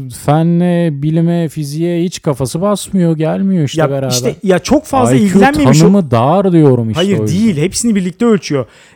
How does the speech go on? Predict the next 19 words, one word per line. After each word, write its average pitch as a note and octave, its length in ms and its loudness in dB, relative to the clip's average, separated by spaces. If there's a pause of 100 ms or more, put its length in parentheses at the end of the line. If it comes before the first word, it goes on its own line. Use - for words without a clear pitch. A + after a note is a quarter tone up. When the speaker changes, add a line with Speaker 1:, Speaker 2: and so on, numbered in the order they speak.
Speaker 2:
Bir-, F3 120 -18
Speaker 1:
Köpekleşmiş D#3 840 2
Speaker 2:
birinci F#3+ 260 0
Speaker 1:
nesiller B2+ 440 -2
Speaker 2:
Hayır, D3+ 180 2
Speaker 1:
diyorum. D3+ 200 2
Speaker 2:
hayır. D#3+ 140 -2
Birinci C#4 280 0
ihtimal A#3 320 -2
çok A#3+ 200 -2
fazla G#3+ 300 0
ilgilenmemiş F#3 580 0
olabilir. B2+ 400 -6
İkinci C4+ 420 -2
ihtimal A#3 360 -2
zaten G3 420 0
yine G#3 440 0
ortalamanın E3 680 0
üstünde E3+ 520 -2